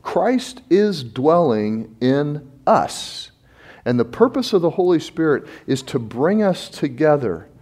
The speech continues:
to be a unified people, because there is one God, one faith, one baptism, one Lord. We are all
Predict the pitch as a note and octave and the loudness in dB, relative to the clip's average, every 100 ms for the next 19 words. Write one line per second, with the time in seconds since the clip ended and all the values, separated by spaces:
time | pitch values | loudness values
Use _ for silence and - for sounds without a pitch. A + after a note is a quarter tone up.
0 | _ _ _ _ _ - B2+ B2+ A#2+ A#2+ | _ _ _ _ _ -6 2 4 4 2
1 | A#2+ D3+ G#3+ G#3+ - G3+ G3+ F3 - G3+ | 0 2 2 2 2 2 2 -2 -6 -6
2 | G3 A2+ - - - - _ B2+ D3+ C3+ | -4 -4 -6 -14 -20 -20 _ -4 2 4
3 | C3+ B2 B2+ C#3+ G3 E3+ B2+ G2+ G2 G#2+ | 6 4 4 4 4 4 4 4 0 0
4 | C#3 F3+ - C#3 G2 F2 A#2 C3 D#3+ D3 | 2 2 0 0 0 -2 -4 -2 -2 2
5 | C#3 C3+ - A2+ G#2 G2 A#2 D3+ D3+ C#3+ | 2 2 -2 -6 -4 -4 -2 -2 0 2
6 | A#2 E2 - - - _ - _ C3 C#3+ | 2 0 -8 -20 -20 _ -20 _ 2 6
7 | C#3+ C3+ - D3 D#3+ D#3+ E3 D#3 | 6 6 4 4 6 4 0 -4